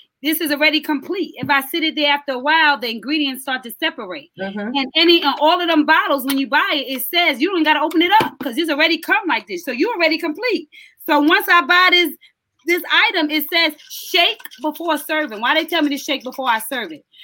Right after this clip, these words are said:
Speaker 1: So that, that everything that began to separate as it was sitting on the shelf mends back together to be the consistency and the potency of what it was created to be.
Speaker 2: What it was
Speaker 1: And so when I
Speaker 2: intended
Speaker 1: tell
Speaker 2: to
Speaker 1: you the
Speaker 2: be.
Speaker 1: soul
Speaker 2: Yes.
Speaker 1: store, it's shaking you up to serve yourself.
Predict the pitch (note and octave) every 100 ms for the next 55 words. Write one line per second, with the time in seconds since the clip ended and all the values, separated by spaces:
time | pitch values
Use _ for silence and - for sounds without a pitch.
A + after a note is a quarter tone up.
0 | - - D#4 C4+ A#3+ A#3 - E4+ F#4+ F#4
1 | E4+ D#4+ D4 C4 B3+ B3+ C#4 C#4+ C#4 G#3+
2 | - E4+ F4 D4 B3 A#3 B3 G#3 - G3+
3 | - D#4+ D4+ C#4+ C#4+ C4+ C4 E4 F4+ G#4
4 | G4+ - - - _ _ - F#3+ G#3 C4+
5 | F4 F4+ B3 D4 D4 C4 C4+ D4+ C4 -
6 | A#3 A#3 C#4+ A3+ - A3+ F4 - F4+ F4+
7 | F4 D#4 E4 C#4 - - - F#4 D4 -
8 | C#4+ B3 B3 G#3 - _ F3 C#4 D4 C#4
9 | B3+ - D4 B3+ A#3 G#3 E3 E3+ D#4+ F#3+
10 | G#3 A#3+ A#3+ A3+ C4 C4+ C4+ C4+ D4+ A4+
11 | - D#4 C#4+ C#4+ A3 G3+ A#4+ F4+ G#4 F4
12 | - D4+ C4+ B3+ B3+ B3+ _ _ _ D#4
13 | C#4 - - D#4+ F#4 F#4 E4 E4+ E4 D4
14 | D4 - F#3+ - - C#4+ C#4 C#4 G3+ B3
15 | - - A3 C#3+ C3+